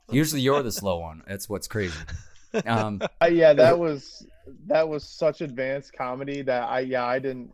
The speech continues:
Speaker 3: I, I'm with, I was with you, Ben. I didn't know what the hell was going on. I thought we were just
Speaker 1: I was
Speaker 3: about to start talking about, like, a bad scone for breakfast.
Speaker 1: I thought, I,
Speaker 2: You really
Speaker 1: you never know with him.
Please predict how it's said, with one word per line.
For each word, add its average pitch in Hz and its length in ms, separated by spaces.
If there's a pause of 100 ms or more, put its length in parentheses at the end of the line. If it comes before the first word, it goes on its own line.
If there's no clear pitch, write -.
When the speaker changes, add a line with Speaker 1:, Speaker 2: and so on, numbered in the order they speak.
Speaker 3:
I, 135 260
I'm 156 120
with, 147 160
I 139 120
was 147 120
with 123 140
you, 131 120
Ben. 123 180
I 127 80
didn't 131 140
know 117 100
what 117 300
the 127 80
hell 120 180
was 117 100
going 117 260
on. 117 200
I 123 80
thought 143 160
we 131 60
were 135 80
just 110 100
Speaker 1:
I 101 100
was 90 100
Speaker 3:
about 127 160
to - 40
start 131 220
talking 131 160
about, 123 120
like, 120 120
a 117 60
bad 120 340
scone 120 360
for 120 80
breakfast. 110 420 (520)
Speaker 1:
I 113 100
thought, 110 380
I, 95 100
Speaker 2:
You 135 60
really 151 240
Speaker 1:
you 131 60
never 139 200
know 107 140
with 85 120
him. 82 200